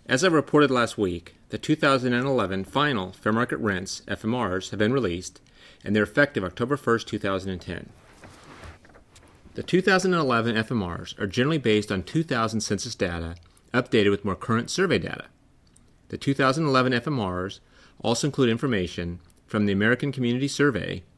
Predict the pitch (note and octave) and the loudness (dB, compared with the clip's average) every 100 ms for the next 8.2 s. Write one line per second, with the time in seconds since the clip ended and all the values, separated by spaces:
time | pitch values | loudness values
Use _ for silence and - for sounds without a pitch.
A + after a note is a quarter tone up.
0 | _ _ - F2 G#2+ B2 C3+ G#2 G2+ - | _ _ -10 -4 0 4 4 4 2 -4
1 | - - - B2 B2+ A2+ A2 G2+ G#2+ - | -12 -4 0 0 2 2 2 0 -2 -2
2 | G2 - G2+ G2 F2+ F2+ E2+ - - - | -6 -2 -2 0 -2 -4 -8 -14 -18 -20
3 | _ _ _ _ _ _ _ _ _ _ | _ _ _ _ _ _ _ _ _ _
4 | _ _ _ _ _ - A2 B2 D#3 E3 | _ _ _ _ _ 0 2 2 2 0
5 | E3 D#3+ D#3 G2 F#2 - _ _ _ - | 0 2 2 2 -2 -8 _ _ _ -2
6 | A2 G#2+ - C#3+ D#3 E3 D#3+ D3 C#3 C3+ | 2 2 2 0 2 0 0 0 0 -2
7 | A#2+ - B2 A#2+ A#2 G#2+ C#3 D3+ F#2+ E2 | -6 -2 -2 -2 -4 -4 -2 0 -2 -4
8 | F2+ | -10